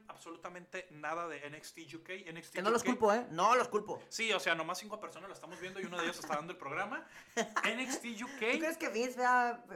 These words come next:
Speaker 2: Vince ve, ve N X T U K?
Speaker 1: Creo que por
Speaker 2: N X T.
Speaker 1: el, creo que por el hecho de que no lo vea, por eso es tan bueno.
Speaker 2: <laughs>
Speaker 1: N X T U K, créanme, si quieren ver alta lucha,
Speaker 2: Intensidad, intensidad.
Speaker 1: quieren ver calidad en el ring,
Speaker 2: Intensidad.
Speaker 1: la neta,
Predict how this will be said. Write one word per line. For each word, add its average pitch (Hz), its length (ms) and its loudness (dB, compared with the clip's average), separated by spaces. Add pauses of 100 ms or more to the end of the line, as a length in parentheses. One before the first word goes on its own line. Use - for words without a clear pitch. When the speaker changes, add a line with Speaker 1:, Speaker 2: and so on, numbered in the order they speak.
(120)
Speaker 2:
Vince 185 300 -10
ve, 202 160 -10 (180)
ve 165 200 -10
N 180 160 -8
X 185 100 -14
T - 80 -14
U 202 140 -14
K? 208 100 -16 (140)
Speaker 1:
Creo 165 180 -2
que 160 140 -2
por 202 180 -2
Speaker 2:
N - 40 -2 (100)
X 226 60 -8
T. 240 40 -8
Speaker 1:
el, 311 60 -10
creo 160 180 -4
que 208 80 -6
por 175 160 -6
el 131 340 -8 (140)
hecho 165 340 -2
de 180 120 -6
que - 80 -10
no 135 100 -6
lo 170 140 -2
vea, 180 180 -2
por 139 80 -8
eso 135 120 -12
es - 60 -14
tan 147 160 -10
bueno. 139 240 -12 (220)
Speaker 2:
<laughs> 180 760 -12
Speaker 1:
N 180 200 2
X - 160 -8
T 208 160 -12 (100)
U - 80 -14
K, 190 100 -8 (600)
créanme, 214 640 -2 (160)
si - 180 -10
quieren 220 320 -4
ver 220 240 -6 (920)
alta 170 360 -4
lucha, 160 120 -4
Speaker 2:
Intensidad, 190 500 0
intensidad. 151 360 -8
Speaker 1:
quieren 202 220 2
ver 202 200 4
calidad 170 540 0
en 180 120 -8
el 139 100 -6
ring, 139 160 -2
Speaker 2:
Intensidad. 127 180 -2 (360)
Speaker 1:
la 147 160 4
neta, 202 460 -2